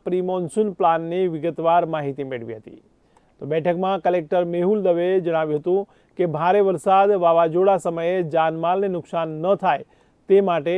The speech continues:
નીચાણવાળા વિસ્તારની યાદી, તો સ્થળાંતર માટેના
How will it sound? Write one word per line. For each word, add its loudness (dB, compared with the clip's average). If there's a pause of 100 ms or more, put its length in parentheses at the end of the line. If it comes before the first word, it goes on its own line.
(160)
નીચાણવાળા 2
વિસ્તારની -4
યાદી, -4 (520)
તો -4
સ્થળાંતર 2
માટેના 0